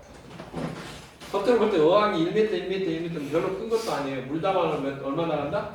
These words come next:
일 톤 나간다. 이 같은 말로 하면은 입방미터는 천 미터죠. 천 미터가 천 킬로 나가니까 리터로 한다면은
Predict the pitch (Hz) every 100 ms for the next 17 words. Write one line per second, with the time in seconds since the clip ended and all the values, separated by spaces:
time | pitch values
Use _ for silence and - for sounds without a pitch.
0 | - 143 160 165 170 139 113 101 - -
1 | - - - - - 143 143 170 175 240
2 | 226 202 170 165 247 220 - - - -
3 | - - 165 170 240 240 226 - 208 202
4 | 202 208 208 208 - 285 285 - 175 -
5 | - - - - - - - - 285 277
6 | 277 247 202 - 254 - 240 196 175 185
7 | - 175 175 - 170 208 196 170 151 143
8 | 131 135